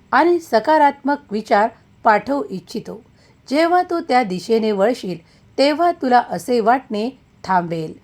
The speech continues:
बाळा, तुम्ही जे काही प्रगतीच्या दिशेने कार्य करत आहात, ते प्रत्येक कार्य देव पाहत आहे. तुम्ही मागितलेली प्रत्येक इच्छा देव ऐकत आहेत. तुम्ही जी काही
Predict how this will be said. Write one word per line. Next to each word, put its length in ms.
बाळा, 360
तुम्ही 240
जे 260
काही 380
प्रगतीच्या 600
दिशेने 460
कार्य 280
करत 360
आहात, 320
ते 80
प्रत्येक 640
कार्य 340
देव 300
पाहत 340
आहे. 220
तुम्ही 260
मागितलेली 760
प्रत्येक 500
इच्छा 360
देव 300
ऐकत 420
आहेत. 300
तुम्ही 260
जी 260
काही 400